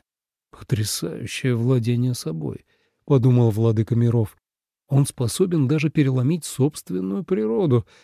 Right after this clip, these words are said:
если дело касается его драгоценного сосуда". Владыка миров лёгким движением пальца отправил клетку по направлению к Баэ. Тот обеими руками прижал клетку к себе и затравленно уставился на владыку миров.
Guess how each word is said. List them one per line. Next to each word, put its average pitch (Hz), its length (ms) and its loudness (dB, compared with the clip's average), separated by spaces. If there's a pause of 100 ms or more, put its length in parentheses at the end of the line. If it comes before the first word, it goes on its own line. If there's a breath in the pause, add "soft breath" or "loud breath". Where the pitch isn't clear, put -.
если 127 320 2
дело 131 340 2
касается 135 540 0
его 131 260 2
драгоценного 117 840 -2 (160)
сосуда". 120 720 -6 (580)
Владыка 117 680 0
миров 143 480 4
лёгким 185 460 0
движением 147 600 4
пальца 98 420 -4
отправил 185 580 -2
клетку 170 420 -2
по 185 120 -2
направлению 123 640 0
к 117 80 -4
Баэ. 117 500 -4 (600)
Тот 165 260 2
обеими 123 380 6
руками 156 500 4
прижал 151 420 2
клетку 135 320 0
к - 60 -12
себе 170 360 0 (460 soft breath)
и 190 80 2
затравленно 156 720 4
уставился 131 500 2
на 135 100 4
владыку 117 400 0
миров. 110 480 -6